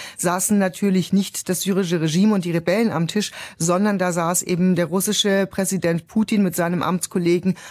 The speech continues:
aus der Türkei Erdogan zusammen. Und die beiden müssen natürlich auch Au-, Einfluss haben auf die beiden kämpfenden Gruppen.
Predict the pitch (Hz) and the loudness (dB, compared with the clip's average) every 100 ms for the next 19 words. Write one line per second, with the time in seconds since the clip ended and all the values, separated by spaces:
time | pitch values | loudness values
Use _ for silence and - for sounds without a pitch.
0 | - 175 180 185 170 175 175 160 - 147 | -4 -2 -2 -4 -4 -4 -2 -4 -4 -4
1 | 190 208 202 208 214 185 190 202 175 165 | -2 0 0 -2 -4 0 0 0 -2 -2
2 | 180 180 180 196 185 196 185 202 190 - | 0 0 0 0 0 0 0 0 0 -2
3 | - - 214 233 185 226 - 180 175 170 | -4 -2 0 0 -2 -2 -2 -2 0 -2
4 | 175 - 180 - 196 170 165 180 - 190 | -2 -2 -2 -2 -2 0 0 0 0 -2
5 | 185 185 170 147 170 202 240 | 0 0 0 0 -2 2 2